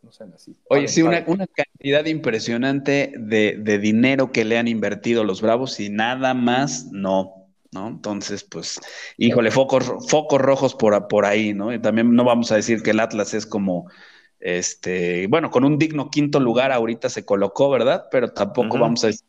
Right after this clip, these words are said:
Speaker 2: que es de los, de los equipos que, qué bárbaro, cómo se complica cada temporada, ¿no?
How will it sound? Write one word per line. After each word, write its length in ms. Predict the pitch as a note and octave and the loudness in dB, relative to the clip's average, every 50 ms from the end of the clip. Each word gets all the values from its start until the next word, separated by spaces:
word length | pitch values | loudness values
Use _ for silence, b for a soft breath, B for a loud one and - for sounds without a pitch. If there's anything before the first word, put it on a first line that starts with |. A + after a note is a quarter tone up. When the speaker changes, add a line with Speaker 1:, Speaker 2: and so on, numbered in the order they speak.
| _ _ | _ _
Speaker 2:
que 80 | B2 | 0
es 80 | A#2 A2+ | 0 2
de 120 | A#2 A2 | 0 2
los, 340 | G#2+ G#2 G2 F#2 - - B B B B B B B B | 2 2 2 0 -2 -8 B B B B B B B B
de 160 | F#2 F2+ F2+ | -8 -6 -4
los 240 | G2+ G2+ - - G#2+ | -4 -2 -2 -2 -2
equipos 460 | G2 G2 A#2+ B2 A#2 A#2+ A#2+ A2 - | -2 0 -2 -2 0 0 0 0 0
que, 180 | - A#2+ G2+ F#2+ | -2 -4 -4 -2
qué 140 | - A2+ A2+ | 0 2 2
bárbaro, 380 | A2+ A2+ A2+ A2+ G#2+ G#2+ G#2+ | 2 2 2 0 0 -2 -2
cómo 180 | - B2+ B2+ B2 | -2 -2 -4 -4
se 160 | - A2 - | -4 -6 -6
complica 580 | - G#2 G#2 G2 G2+ A#2 A2+ - A#2+ - G#2 F#2+ | -6 -8 -8 -6 -4 -2 -2 -2 -2 -4 -4 -2
cada 240 | - G#2 G#2 G2 | 0 0 0 0
temporada, 600 | - G#2 G2 F#2+ F#2 G2 F#2+ F#2+ F#2 F#2 F2+ F2 | 0 0 0 0 0 0 2 2 2 2 0 -2
¿no? 200 | F2+ A2 - D#4 | -4 -6 -8 -8